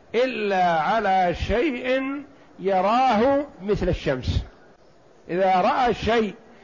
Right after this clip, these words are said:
يقين ما عنده فيه شك يحلف. يقول عمر رضي الله عنه: "لا تمنعكم اليمين من حقوقكم"، "والله إن في يدي عصا"،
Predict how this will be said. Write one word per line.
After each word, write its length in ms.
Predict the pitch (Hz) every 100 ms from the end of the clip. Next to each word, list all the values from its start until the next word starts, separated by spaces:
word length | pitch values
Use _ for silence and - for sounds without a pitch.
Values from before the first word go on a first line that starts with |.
| -
يقين 640 | 156 185 - 269 302 196 147 - - - - -
ما 300 | 156 226 254
عنده 600 | 233 269 269 214 233 214
فيه 360 | 175 269 202 196
شك 320 | - 240 - - - - - - - - - - - - 156 -
يحلف. 360 | - 139 127 - - - - - - - - - -
يقول 320 | 147 185 208
عمر 380 | 185 208 202 190
رضي 160 | 196 190
الله 380 | 190 190 175
عنه: 280 | 180 233 269 - - - - - - -
"لا 340 | 143 180 185 180
تمنعكم 920 | 180 175 175 185 175 185 175 170 170
اليمين 880 | 175 170 165 180 180 175 180 202 233 -
من 280 | 156 175 175
حقوقكم"، 880 | - 160 165 156 151 185 - 139 110 - - - - - - - - -
"والله 640 | 185 196 185 185 160 175
إن 260 | 175 170 160
في 220 | 151 165
يدي 260 | 156 156 156
عصا"، 440 | 147 151 131 110